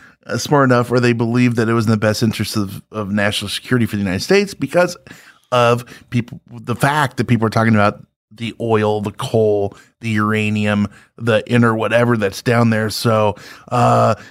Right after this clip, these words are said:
we'll turn a blind eye and we'll spend the money because obviously that's probably what they're doing because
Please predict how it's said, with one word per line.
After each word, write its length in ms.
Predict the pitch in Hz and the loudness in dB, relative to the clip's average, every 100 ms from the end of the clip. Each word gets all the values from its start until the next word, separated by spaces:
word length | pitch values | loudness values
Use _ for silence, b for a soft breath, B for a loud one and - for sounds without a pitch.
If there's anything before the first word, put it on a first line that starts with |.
| - | -2
we'll 180 | 170 165 | 0 2
turn 220 | - 156 | 2 2
a 80 | 123 | 2
blind 380 | 127 131 123 127 | 2 2 4 2
eye 280 | 139 127 | 2 2
and 100 | 123 | 2
we'll 100 | 113 | 0
spend 300 | 107 - 113 | -2 -2 0
the 40 | 107 | 0
money 280 | 117 113 107 | 0 0 -2
because 300 | 110 113 104 | -2 -2 0
obviously 380 | 107 107 110 | 0 0 -2
that's 180 | 101 92 | -2 -4
probably 500 | - 113 95 98 101 | -4 -4 -2 -2 -2
what 200 | 101 101 | 0 0
they're 120 | 104 | 0
doing 320 | 98 110 104 98 | 0 0 0 -2
because 460 | 95 104 98 95 | -2 -2 -2 -4